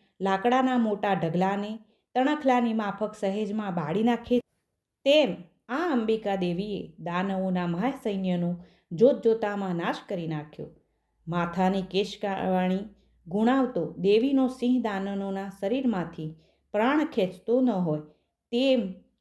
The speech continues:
ગર્જના કરવા લાગ્યો. દેવીના નિશ્વાસે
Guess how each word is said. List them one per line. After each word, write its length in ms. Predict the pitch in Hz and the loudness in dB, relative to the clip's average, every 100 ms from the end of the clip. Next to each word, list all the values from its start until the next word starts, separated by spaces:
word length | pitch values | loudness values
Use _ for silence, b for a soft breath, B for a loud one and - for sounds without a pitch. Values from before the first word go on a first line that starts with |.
| - | 0
ગર્જના 500 | 202 196 220 277 302 | 2 4 4 4 2
કરવા 280 | 185 175 233 | 0 0 0
લાગ્યો. 380 | 254 156 160 156 - _ _ 156 | 0 -2 -6 -18 -20 _ _ -4
દેવીના 480 | 175 175 185 180 | 0 2 2 2
નિશ્વાસે 920 | 175 175 175 202 - - 220 226 - | 2 0 -2 -2 -2 0 -2 -2 -4